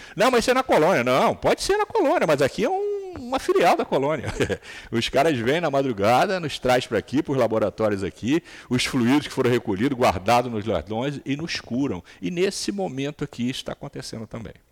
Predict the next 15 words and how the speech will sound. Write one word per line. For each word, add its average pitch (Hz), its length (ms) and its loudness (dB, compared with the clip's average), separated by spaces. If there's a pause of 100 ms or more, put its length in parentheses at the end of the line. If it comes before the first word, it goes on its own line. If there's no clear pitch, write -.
(180)
Tá? 90 200 -2 (360)
A - 80 -2
mais 110 460 -2
completa 117 600 -2
reunião 101 400 -2
que - 120 -8
existe 101 420 -6
é - 20 -2
a 117 40 -4
reunião 113 280 -8
pública. - 320 -20 (360)
Vamos 311 140 2
pro 381 100 0
nosso 339 220 2
assunto, - 400 -4